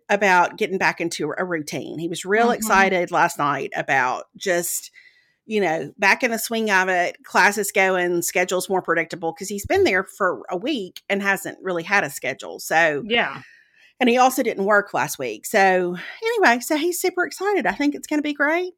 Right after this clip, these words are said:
Speaker 1: And here we go.
Speaker 2: Okay.
Speaker 1: Mm-hmm.
Speaker 2: Okay. I know, that's how I felt. I was like, "Oh," it was funny because being, you know, I've gone up to College Station a couple of times this summer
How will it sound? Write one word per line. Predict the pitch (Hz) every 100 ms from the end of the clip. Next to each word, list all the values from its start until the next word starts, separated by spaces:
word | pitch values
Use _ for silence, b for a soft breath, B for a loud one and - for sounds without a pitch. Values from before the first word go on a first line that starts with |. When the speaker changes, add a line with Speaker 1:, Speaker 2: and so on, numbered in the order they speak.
| -
Speaker 1:
And | 185 175 202 -
here | 233
we | 302
go. | 311
Speaker 2:
Okay. | 381 185 - _ _
Speaker 1:
Mm-hmm. | 262 294
Speaker 2:
Okay. | 359 339 427 -
I | 226
know, | 320
that's | 285 269 330
how | 311
I | 339
felt. | - 151 -
I | 220
was | 240 220
like, | 196 233
"Oh," | 269 220 B B
it | 262
was | 285 285
funny | 294 311 269
because | 214 226 185
being, | 233 262 240
you | 247
know, | 226
I've | 202
gone | 226 226
up |
to | -
College | 220 202 190
Station | 214 202 202
a |
couple | 185 185 202
of |
times | 202 196 190
this | 190
summer | - 254 214 175 175